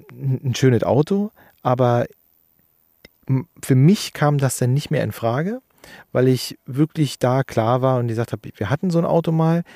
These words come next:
das war für mich ganz klar nicht mein Auto, weil es viele Mercedes-Tugenden einfach nicht bedient. Und, ähm, der Markt für dieses Auto ist aber unfassbar groß. Du findest wirklich Autos von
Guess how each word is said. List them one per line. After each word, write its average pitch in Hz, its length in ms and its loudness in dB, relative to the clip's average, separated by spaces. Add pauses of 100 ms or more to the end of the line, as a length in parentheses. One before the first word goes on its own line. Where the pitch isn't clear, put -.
(160)
das - 200 -4
war 123 160 0
für 127 140 -2
mich 120 280 -4
ganz 170 280 0
klar 147 240 0
nicht 139 200 -2
mein 113 160 -6
Auto, 190 380 -6 (400)
weil 113 140 0
es - 180 -4 (200)
viele 170 260 -2
Mercedes-Tugenden 135 840 -2
einfach 139 280 -2
nicht 131 140 -2
bedient. 135 440 -4 (680)
Und, 131 420 0
ähm, 123 600 0 (880)
der 104 100 0
Markt 120 480 -2
für 113 120 -2
dieses 98 200 -4
Auto 92 320 -6
ist - 140 -12
aber - 200 -12
unfassbar 104 460 -8
groß. - 280 -16
Du 110 100 -12
findest 110 500 -4
wirklich 110 460 -6
Autos 117 360 -6
von 107 360 -8